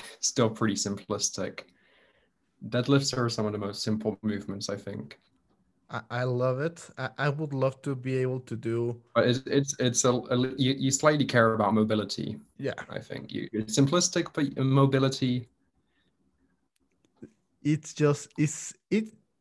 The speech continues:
Speaker 2: it's simple, but it's smart training.
Speaker 1: Yeah.
Speaker 2: I, I hate, I'm, I'm six six, so I'm too,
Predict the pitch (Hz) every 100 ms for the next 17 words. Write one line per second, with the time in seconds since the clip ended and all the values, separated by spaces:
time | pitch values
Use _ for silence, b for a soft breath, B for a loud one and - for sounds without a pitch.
0 | _ - 220 220 - - 196 185 196 147
1 | 127 135 - - 131 127 110 - - -
2 | 113 104 98 - - _ _ _ _ _
3 | _ - 117 104 117 - _ _ _ _
4 | _ _ _ _ b b b b _ _
5 | _ - - 117 143 156 156 151 151 -
6 | 151 160 - _ 147 151 - 147 - 139
7 | 110 - - 127 135 135 - 139 139